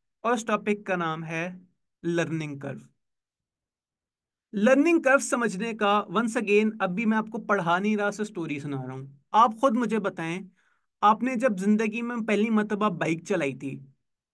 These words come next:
आप समझें स्कूल गए थे या कॉलेज गए थे, depending on कि आपने बाइक चलाना कब सीखी, आपको बाइक स्टार्ट करते हुए भी टाइम लगा होगा, आपको जो है वो बैलेंस करते हुए भी टाइम लगा होगा, और आपका स्कूल depending on कि कितना दूर है घर से,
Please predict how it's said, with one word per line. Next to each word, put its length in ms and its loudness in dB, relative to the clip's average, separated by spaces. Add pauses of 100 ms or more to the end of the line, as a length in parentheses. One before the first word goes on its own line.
(220)
आप 240 6
समझें 460 2
स्कूल 400 -4
गए 180 2
थे 120 -2
या 120 2
कॉलेज 340 0
गए 180 -4
थे, 160 -4
depending 500 -2
on 160 -4
कि 60 -4
आपने 220 -4
बाइक 240 -4
चलाना 300 -6
कब 200 -6
सीखी, 440 -4 (600)
आपको 460 4 (100)
बाइक 260 4
स्टार्ट 400 0
करते 260 -4
हुए 100 4
भी 180 -4
टाइम 280 -2
लगा 260 -2
होगा, 340 0
आपको 680 -2
जो 120 -2
है 180 -2
वो 120 -2
बैलेंस 380 -4
करते 300 -2
हुए 100 2
भी 100 2
टाइम 240 -2
लगा 240 0
होगा, 240 2
और 320 0
आपका 340 -2
स्कूल 400 0
depending 540 -2
on 220 -4
कि 100 -4
कितना 340 -2
दूर 220 -2
है 80 -4
घर 180 -6
से, 240 -2